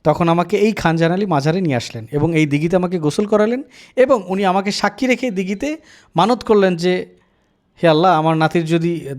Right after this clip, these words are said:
পোতার যদি এই জিনিসগুলো ভালো হয়ে যায়, তাহলে আমি এখানে আড়াইশো গ্রাম বা আধা কেজি এরকম কিছু একটা পরিমাণে শিং মাছ মানত করছিল।" তারপরে বেশি দিন যায় নাই, পনেরো দিন বা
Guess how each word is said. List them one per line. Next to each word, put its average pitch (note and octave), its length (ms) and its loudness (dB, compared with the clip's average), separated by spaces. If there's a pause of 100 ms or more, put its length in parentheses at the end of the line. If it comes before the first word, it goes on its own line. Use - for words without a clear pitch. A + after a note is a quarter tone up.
পোতার D#3 260 2
যদি D#3 280 0
এই D#3 280 -2 (180)
জিনিসগুলো D3+ 460 0
ভালো D3+ 240 2
হয়ে F#3+ 160 4
যায়, F#3 280 2 (380)
তাহলে D3 260 2
আমি C#3+ 140 0
এখানে D#3 240 0
আড়াইশো C#3+ 340 0
গ্রাম A3+ 260 -2
বা C4 100 0
আধা G#3+ 180 2
কেজি F#3+ 200 0
এরকম F#3 240 0
কিছু E3+ 240 -4
একটা D#3+ 220 -4 (420)
পরিমাণে D3+ 340 2
শিং E3+ 220 -2
মাছ E3+ 240 -2
মানত D#3 220 0
করছিল।" A#2 380 -6 (560)
তারপরে A3 480 2 (420)
বেশি F#3 220 0
দিন G#3+ 180 0
যায় D3 220 2
নাই, B2+ 160 -2
পনেরো G3 340 0
দিন G#3 200 -2
বা A3+ 160 2